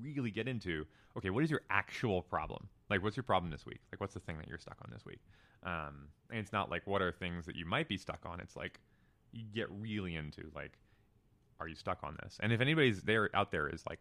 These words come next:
really struggling with durability versus permanence or, like, these other terms, I'd love to hear from you. Um, Tito at airminus dot org. Um, yeah, just, again, like, when you're, when you're out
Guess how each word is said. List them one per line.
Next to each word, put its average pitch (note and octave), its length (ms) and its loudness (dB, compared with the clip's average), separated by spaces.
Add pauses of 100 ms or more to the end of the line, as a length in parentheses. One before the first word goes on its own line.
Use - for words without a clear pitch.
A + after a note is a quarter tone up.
(160)
really G#2+ 300 2
struggling G2+ 480 -2
with E2+ 120 -2 (160)
durability F2 680 0
versus E2+ 440 -6
permanence G#2 500 -6
or, F2+ 80 -2
like, D#2+ 160 -2
these D#2+ 160 -6
other D#2 160 0
terms, F#2+ 260 -4 (360)
I'd B2 160 4
love C3+ 200 2
to B2+ 80 0
hear A#2+ 160 2
from A#2+ 180 -4
you. C3 160 -6 (400)
Um, E2 480 -2 (400)
Tito F#2+ 300 -2
at D#2+ 140 -2
airminus F2 460 -2
dot E2+ 200 0
org. F2 260 -2 (680)
Um, D2+ 560 -4 (880)
yeah, A#2 200 -2 (140)
just, F2+ 160 -8 (380)
again, F2+ 240 -4
like, D2+ 140 -6 (720)
when G2+ 140 2
you're, F#2+ 180 2
when G2+ 140 0
you're F#2+ 140 -2
out F#2 360 6